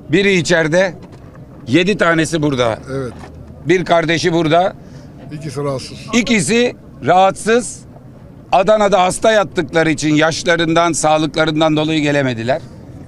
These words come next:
Speaker 1: Zeydan Başkan'ın yedi kardeşi burada. Adana İl Başkanımız burada.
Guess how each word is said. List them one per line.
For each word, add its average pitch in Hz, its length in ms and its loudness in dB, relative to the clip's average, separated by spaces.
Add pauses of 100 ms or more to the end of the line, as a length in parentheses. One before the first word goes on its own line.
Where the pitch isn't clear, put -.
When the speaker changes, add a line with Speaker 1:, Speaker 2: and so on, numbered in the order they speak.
(240)
Speaker 1:
Zeydan 185 460 2
Başkan'ın 190 360 0
yedi 180 320 0
kardeşi 147 460 -2
burada. 110 300 -10 (540)
Adana 196 340 2
İl 196 200 2
Başkanımız 160 580 2
burada. 113 360 -2